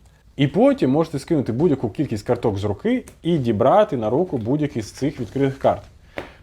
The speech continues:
Це насправді суперкласна дія, тому що у вас немає більше шансів, крім цього, щоб діставати нові картки швидко, щоб позбавлятися карток з руки.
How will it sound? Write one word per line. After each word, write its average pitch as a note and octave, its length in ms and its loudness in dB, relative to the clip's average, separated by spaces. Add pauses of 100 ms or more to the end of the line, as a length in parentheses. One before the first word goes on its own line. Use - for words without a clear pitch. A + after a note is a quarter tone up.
(160)
Це F#3+ 240 6
насправді F3+ 440 2
суперкласна A#2 800 0
дія, F#3+ 220 0
тому C#3 320 2
що - 160 -2
у A2+ 40 0
вас E3+ 280 4
немає D3 600 2
більше C#3 420 0
шансів, C3 520 -2
крім B2 300 0
цього, D#3+ 640 4 (320)
щоб E3 280 0
діставати C3 680 2
нові A#2+ 260 0
картки A#2+ 560 -2
швидко, B2+ 500 0
щоб D#3+ 300 0 (320)
позбавлятися D3+ 880 2
карток C3 320 0
з B2 60 0
руки. C#3+ 340 0